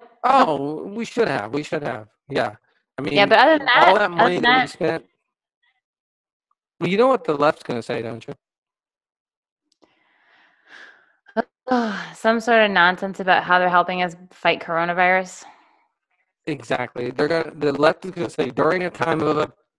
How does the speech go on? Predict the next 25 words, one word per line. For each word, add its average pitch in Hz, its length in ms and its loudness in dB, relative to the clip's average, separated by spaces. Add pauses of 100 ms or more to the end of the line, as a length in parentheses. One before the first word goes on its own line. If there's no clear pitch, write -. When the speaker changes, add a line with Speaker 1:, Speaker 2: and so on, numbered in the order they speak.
(120)
Speaker 1:
pandemic, 160 800 0 (560)
we 143 640 -4
are, 127 520 0
uh, 120 180 -4 (140)
moving 190 320 2
away 131 420 -2
from 143 160 -10
the 110 160 -8
World 170 440 0
Health 165 300 -4
Organization, 123 600 -6
which 120 140 -12
helps - 300 -4 (240)
prevent 190 280 -2
all 151 160 2
that," 131 220 -2
which 139 160 -4
is - 160 -12 (200)
total 151 180 -2
nonsense. 117 680 -12 (360)
They've 190 120 -4
been 165 140 -6
caught, - 280 0
Speaker 2:
Yeah, 185 180 4
Speaker 1:
the, 156 60 -2